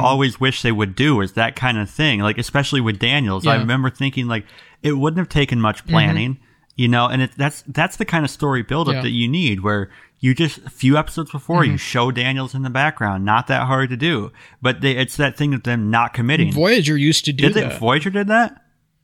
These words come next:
Speaker 2: Voyager did that. Like, they'd have, uh,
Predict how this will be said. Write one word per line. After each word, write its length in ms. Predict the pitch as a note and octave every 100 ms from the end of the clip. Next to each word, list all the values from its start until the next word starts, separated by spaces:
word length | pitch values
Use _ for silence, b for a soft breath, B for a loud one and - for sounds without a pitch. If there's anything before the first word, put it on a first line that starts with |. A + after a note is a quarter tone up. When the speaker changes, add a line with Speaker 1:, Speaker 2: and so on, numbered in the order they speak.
| _ -
Speaker 2:
Voyager 540 | E3+ F3+ A3+ B3+ A3+
did 240 | F#3+ G#3 F3+
that. 300 | G3 F#3 E3+
Like, 220 | D#3+ -
they'd 180 | F#3 F3+
have, 540 | F3 F3 E3+ E3 D3+
uh, 240 | E3 D#3